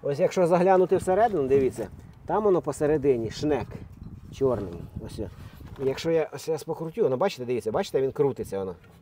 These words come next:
Тобто двигун, коли круте, тут маленький шків,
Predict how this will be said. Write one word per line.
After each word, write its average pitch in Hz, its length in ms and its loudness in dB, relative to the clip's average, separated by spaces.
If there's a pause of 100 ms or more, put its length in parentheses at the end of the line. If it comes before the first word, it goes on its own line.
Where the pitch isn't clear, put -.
(1040)
Тобто 143 360 2 (300)
двигун, 160 440 0
коли 131 260 0
круте, 135 500 -4 (580)
тут 160 140 -4
маленький 131 460 2
шків, 202 380 -6